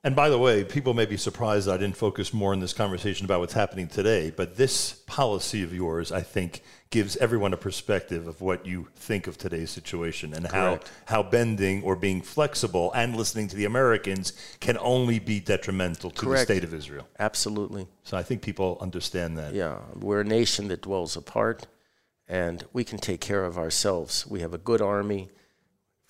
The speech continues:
Speaker 2: As long as we remain faithful to Hashem.
Speaker 1: You would recommend not taking a penny of aid from the United States, I would assume.
Speaker 2: Ever.
Speaker 1: Ever. Right.
Speaker 2: It's like giving drugs to somebody.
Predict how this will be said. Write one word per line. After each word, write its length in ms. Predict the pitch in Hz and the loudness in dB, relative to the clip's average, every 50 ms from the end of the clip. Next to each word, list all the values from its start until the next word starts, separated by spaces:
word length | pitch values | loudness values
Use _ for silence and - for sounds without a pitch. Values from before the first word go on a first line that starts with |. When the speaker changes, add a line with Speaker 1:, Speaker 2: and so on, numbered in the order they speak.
| - - | -20 -16
Speaker 2:
As 120 | - - 113 | -10 -4 0
long 200 | 110 110 117 120 | 0 2 2 2
as 140 | 107 - | 0 0
we 160 | 113 107 107 104 | 0 0 0 0
remain 440 | 101 107 110 104 107 101 98 92 | 0 0 0 0 0 0 -2 -2
faithful 480 | - - - 117 113 107 - - 98 95 | -4 0 2 2 2 2 0 -6 -8 -8
to 200 | - - - - | -8 -8 -6 -6
Hashem. 360 | 87 - - - 113 110 110 131 | -4 -2 0 2 2 2 4 6
Speaker 1:
You 120 | 139 143 | 6 6
would 140 | 143 143 123 | 6 6 6
recommend 420 | 135 131 127 - 123 120 113 110 107 | 6 4 6 4 2 2 2 4 4
not 160 | 104 101 - | 4 2 4
taking 240 | - 113 101 95 98 | 4 2 2 2 -2
a 40 | 92 | -2
penny 340 | - - - 104 95 95 95 | -2 0 0 0 2 2 0
of 100 | 87 82 | 0 0
aid 220 | 85 87 90 - | -4 -4 -6 -6
from 120 | - 95 92 | -6 -6 -4
the 60 | 90 | -2
United 240 | 90 87 85 82 - | -2 -2 -2 -2 -2
States, 200 | - 92 85 - | -2 -2 -2 -2
I 60 | 82 | -6
would 120 | 82 82 | -6 -6
assume. 360 | 82 - - - 87 76 71 - - _ _ _ _ _ _ _ | -8 -8 -8 -8 -8 -10 -12 -14 -20 _ _ _ _ _ _ _
Speaker 2:
Ever. 260 | 107 104 95 98 98 - - _ _ _ _ _ _ _ _ _ | -4 -4 -4 -4 -10 -14 -16 _ _ _ _ _ _ _ _ _
Speaker 1:
Ever. 260 | 73 73 73 - - _ _ _ _ _ _ _ _ _ _ _ _ _ _ _ _ _ _ | -20 -20 -18 -20 -20 _ _ _ _ _ _ _ _ _ _ _ _ _ _ _ _ _ _
Right. 180 | - - - - _ _ _ _ | -18 -18 -18 -20 _ _ _ _
Speaker 2:
It's 200 | - - - - | -8 -6 0 2
like 160 | 110 110 104 | 2 2 4
giving 260 | - 113 101 113 104 95 | 2 2 2 2 0 0
drugs 440 | - 107 107 104 104 101 - - | 0 2 2 2 2 0 -2 -2
to 80 | - 92 | 0 0
somebody. 540 | - - 90 90 90 87 82 73 78 76 | 0 0 -2 -4 -6 -8 -8 -10 -10 -12